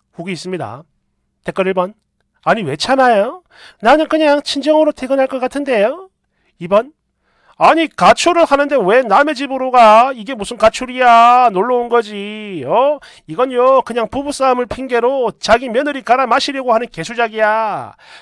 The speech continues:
그래! 저 남편놈. 믿는 구석이 있으니까 저러는 거지. 나이 먹고 며느리 보기 쪽팔린 줄도 모르고 말이야. 싸우고, 그러면서 또 며느리 있는 곳으로 간다고? 아니, 왜 가? 거길 뭐하러 가?" 아니, 그리고 또 비번은 왜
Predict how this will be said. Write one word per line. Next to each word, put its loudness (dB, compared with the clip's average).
그래! 4
저 2
남편놈. -2
믿는 -4
구석이 -6
있으니까 -6
저러는 -4
거지. -8
나이 0
먹고 -4
며느리 -6
보기 -12
쪽팔린 -10
줄도 -14
모르고 -8
말이야. -4
싸우고, -2
그러면서 -8
또 -8
며느리 -6
있는 -10
곳으로 -10
간다고? -4
아니, -6
왜 -6
가? -2
거길 -10
뭐하러 -4
가?" 0
아니, 2
그리고 -4
또 -10
비번은 -2
왜 -10